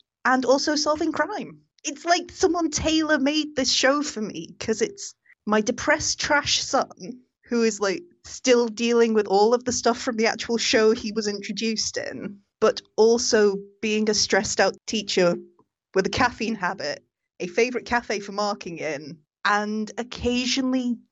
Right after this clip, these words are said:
murders to go and solve in, like, proper Agatha Christie style. "Gather everyone in the study. I will announce who has done it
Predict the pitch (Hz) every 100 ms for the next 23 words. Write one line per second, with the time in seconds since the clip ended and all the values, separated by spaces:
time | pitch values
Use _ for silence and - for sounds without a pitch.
0 | - 254 311 320 254 - - - 208 202
1 | 202 180 165 151 - _ - 214 208 -
2 | - 226 - 220 202 202 _ - 214 220
3 | 214 233 - 214 - 226 185 - 180 180
4 | 180 _ - 226 214 220 220 220 208 -
5 | 247 208 - 202 165 160 - _ - 202
6 | 196 190 190 180 - - 202 202 180 170
7 | - -